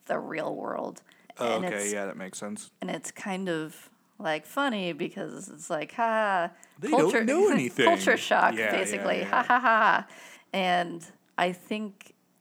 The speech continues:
Speaker 1: it took itself maybe too seriously. Like, they, I know that some of the humor was purposeful, but I feel like they could have had a little bit more fun with it.
Speaker 2: Yeah, I think you're right.
Speaker 1: I gotta say, though,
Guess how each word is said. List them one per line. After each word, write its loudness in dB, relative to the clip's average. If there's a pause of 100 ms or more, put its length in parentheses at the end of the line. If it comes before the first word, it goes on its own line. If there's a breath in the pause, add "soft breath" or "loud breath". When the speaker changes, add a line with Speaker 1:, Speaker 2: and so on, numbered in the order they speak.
(160)
Speaker 1:
it -6
took -4
itself 0
maybe -2
too -4
seriously. -6
Like, -2
they, -2 (320 loud breath)
I -4 (160)
know 0
that -4
some -4
of -6
the -8
humor -6
was -8
purposeful, -10
but -6
I -2
feel -6
like -2
they -8
could -8
have -2
had -2
a -2
little -4
bit -4
more -6
fun -8
with -8
it. -4
Speaker 2:
Yeah, 0
I 0
think -6
you're -4
right. -6 (600 loud breath)
Speaker 1:
I -4
gotta -2
say, -4
though, 0